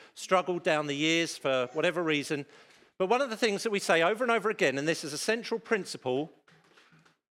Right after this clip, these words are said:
for everything that I believe about marriage, is this.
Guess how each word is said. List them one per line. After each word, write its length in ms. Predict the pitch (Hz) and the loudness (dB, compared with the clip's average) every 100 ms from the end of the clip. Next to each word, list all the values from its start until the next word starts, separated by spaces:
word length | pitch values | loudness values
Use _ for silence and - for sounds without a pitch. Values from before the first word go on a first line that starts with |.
| _ | _
for 160 | 170 170 | -2 0
everything 440 | 190 208 196 170 | -2 0 0 0
that 120 | 156 | 0
I 140 | 160 160 | 2 0
believe 480 | 160 156 175 190 180 | 0 2 0 0 -2
about 320 | 175 175 165 | 0 0 0
marriage, 540 | 127 104 117 - - 139 | 0 0 -2 -6 -12 -12
is 140 | 135 | -6
this. 460 | 123 82 - - | -6 -6 -10 -14